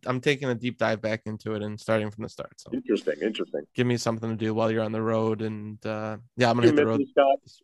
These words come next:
Speaker 1: weekend. So
Speaker 2: Do you miss me? Is that what you're saying?
Speaker 1: I do miss you. Yeah. Well, we don't see each other a whole lot during the <laughs> season, strangely
Speaker 2: That's
Speaker 1: enough.
Speaker 2: true. It's kind of by design, right? <laughs> It's like
Speaker 1: Yeah.
Speaker 2: when I'm,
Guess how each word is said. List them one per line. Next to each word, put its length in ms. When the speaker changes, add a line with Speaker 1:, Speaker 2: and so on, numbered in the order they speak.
Speaker 1:
weekend. 340
So 160
Speaker 2:
Do 60
you 60
miss 240
me? 120
Is 80
that 100
what 60
you're 100
saying? 260
Speaker 1:
I 80
do 260
miss 240
you. 100
Yeah. 260
Well, 260
we 60
don't 200
see 140
each 160
other 140
a 40
whole 200
lot 180
during 200
the 60
<laughs> 220
season, 300
strangely 420
Speaker 2:
That's 140
Speaker 1:
enough. 120
Speaker 2:
true. 120
It's 100
kind 140
of 80
by 160
design, 440
right? 240
<laughs> 40
It's 200
like 140
Speaker 1:
Yeah. 60
Speaker 2:
when 60
I'm, 120